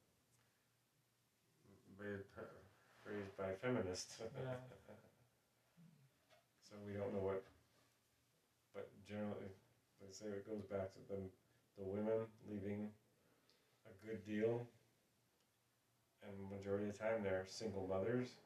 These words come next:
Speaker 2: Yeah.
Speaker 1: So they basically separate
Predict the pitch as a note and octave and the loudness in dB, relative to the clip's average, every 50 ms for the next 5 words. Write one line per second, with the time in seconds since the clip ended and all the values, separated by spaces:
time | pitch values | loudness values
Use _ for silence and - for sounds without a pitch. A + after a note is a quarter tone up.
0 | - - - D3+ C3+ C3+ C3 C3 - - - - - _ _ _ _ _ _ _ | -20 -20 -16 -12 -12 -10 -10 -12 -14 -18 -20 -20 -20 _ _ _ _ _ _ _
1 | _ _ - - - - - - - - - - - - - - - - - G#2+ | _ _ -20 -20 -20 -20 -20 -20 -20 -20 -20 -20 -20 -20 -20 -20 -18 -14 -6 0
2 | G2+ G2 F#2+ F#2+ G2 - - - - _ _ _ _ _ _ _ _ _ _ _ | 0 0 0 0 -4 -8 -14 -20 -20 _ _ _ _ _ _ _ _ _ _ _
3 | _ _ _ _ _ _ _ _ _ _ _ _ _ _ _ _ _ _ _ _ | _ _ _ _ _ _ _ _ _ _ _ _ _ _ _ _ _ _ _ _
4 | _ - G2+ G2 F#2+ G#2 G#2 G#2 G#2 - - G2 G2 F#2+ F#2+ F#2 F2+ F2 - - | _ -10 -10 -10 -6 -4 -4 -2 -2 -4 -4 -6 -4 -2 -2 -2 -2 -4 -8 -12
5 | - _ _ _ _ _ _ _ - - - - G#2 G2 - - G2 G2 G2+ G2+ | -18 _ _ _ _ _ _ _ -6 -4 -2 -2 -2 -6 -6 -2 0 2 2 2
6 | G2 | 0